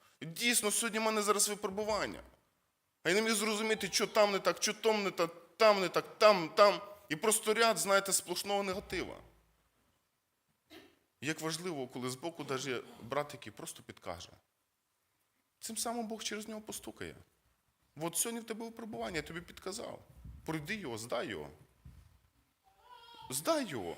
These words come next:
Була радість, зараз випробування, здай його». Так само в цьому світі. Десь ми чуть-чуть плачемо, десь ми чуть-чуть радіємо, десь щастя, а десь когось нещастя. Але ми маємо це все пройти достойно.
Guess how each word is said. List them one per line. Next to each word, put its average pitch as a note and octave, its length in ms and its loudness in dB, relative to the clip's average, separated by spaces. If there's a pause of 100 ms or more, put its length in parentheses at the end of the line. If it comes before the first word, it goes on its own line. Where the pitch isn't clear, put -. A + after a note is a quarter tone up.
(140)
Була G3 240 -2
радість, A#3+ 420 0
зараз C4 280 4
випробування, C4 500 0
здай A3+ 360 2
його». F#2 260 -2 (1080)
Так - 120 0
само G3 220 2
в F#3 40 -8
цьому E3+ 220 -6
світі. - 440 -6 (920)
Десь G#3 260 -2
ми G3+ 100 -6
чуть-чуть B2 420 -12
плачемо, B2 420 -2 (180)
десь C3+ 220 -2
ми D#3+ 80 -8
чуть-чуть G#2 360 -8
радіємо, G#2+ 480 -8 (500)
десь A3 160 -4
щастя, A2+ 580 -2 (120)
а C3+ 60 -8
десь A3 200 -6
когось - 340 -10
нещастя. - 640 -6 (1600)
Але A2 200 -6
ми D3+ 100 -8
маємо F3+ 220 -10
це - 100 -12
все - 160 -10
пройти G#2+ 280 -14
достойно. G2 580 -12